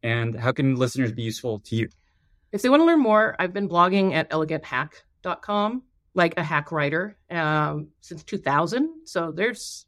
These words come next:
Speaker 2: like, it's where I've dumped my thoughts for a long time. So it's always a good place if you wanna go spelunking about anything.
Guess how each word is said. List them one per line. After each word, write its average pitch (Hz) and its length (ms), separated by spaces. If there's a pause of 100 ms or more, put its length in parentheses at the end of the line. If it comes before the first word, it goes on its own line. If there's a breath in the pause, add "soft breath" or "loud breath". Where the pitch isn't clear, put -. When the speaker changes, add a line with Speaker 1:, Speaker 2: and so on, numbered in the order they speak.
Speaker 2:
like, 175 160
it's 208 200
where 240 160
I've 185 160
dumped 156 240
my 160 180 (220)
thoughts 156 280
for 143 100
a 147 60
long 143 240
time. 107 340 (540)
So 160 260
it's 160 120
always 233 160
a 202 40
good 190 160
place 170 220
if 156 80
you 170 40
wanna 160 100
go 160 80
spelunking 151 800
about 147 260
anything. 147 500